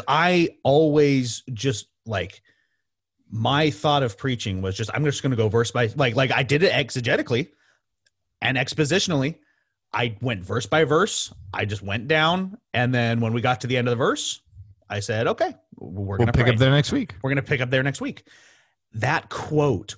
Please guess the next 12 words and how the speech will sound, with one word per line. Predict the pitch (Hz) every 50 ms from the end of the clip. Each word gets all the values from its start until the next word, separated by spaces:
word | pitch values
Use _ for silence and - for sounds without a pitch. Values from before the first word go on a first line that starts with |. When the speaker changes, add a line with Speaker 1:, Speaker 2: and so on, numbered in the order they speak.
| _ -
Speaker 1:
rocked | - 85 85 85 90 98 104 113 113 107 - - -
me. | 110 87 76 69 - - - -
And | 107 104
I | 107
was | 110 104
like, | - 90 85 - - _ _ _ _ _ _ - - - - _ _ _ _ _ _ _ _ -
"I | 113 131 156
have | 165 143 107 - 127 123 107 95 98 95
been | 113 104 95 90 85 82 85 82 - _ _ _ _ _ _ _
missing | - 92 95 101 117 131 160 - - - 170 147 151 151
the | 117 107 104
point | - - - 107 - 120 110 107 90 71 - - - -